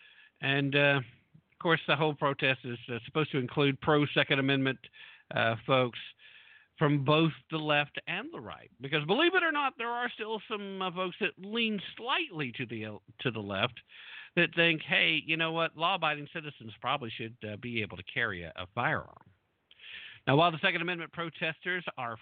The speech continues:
frequently assumed to be from the right, uh, there was a, uh, reporter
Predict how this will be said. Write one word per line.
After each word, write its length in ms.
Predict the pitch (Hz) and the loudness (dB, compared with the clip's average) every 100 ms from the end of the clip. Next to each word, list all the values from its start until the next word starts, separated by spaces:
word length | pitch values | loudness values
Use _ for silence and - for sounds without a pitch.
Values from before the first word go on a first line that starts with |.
| - | -8
frequently 540 | 151 156 147 135 131 - | -6 -6 -6 -6 -6 0
assumed 920 | 135 - - - 196 151 113 117 143 160 | -2 -2 -4 0 0 0 -6 -6 -6 -4
to 80 | 165 | -4
be 140 | 139 117 | -4 -4
from 260 | 127 113 | -4 -6
the 80 | 101 | -8
right, 360 | 90 82 110 - - _ _ _ _ - - - _ - | -8 -8 -8 -12 -18 _ _ _ _ -20 -20 -20 _ -2
uh, 320 | 113 117 120 | 0 2 2
there 120 | 143 | 4
was 100 | 143 | 4
a, 280 | 147 135 123 | 4 2 -2
uh, 200 | 117 110 | -4 -4
reporter 580 | 117 127 165 156 139 | -6 -4 0 2 2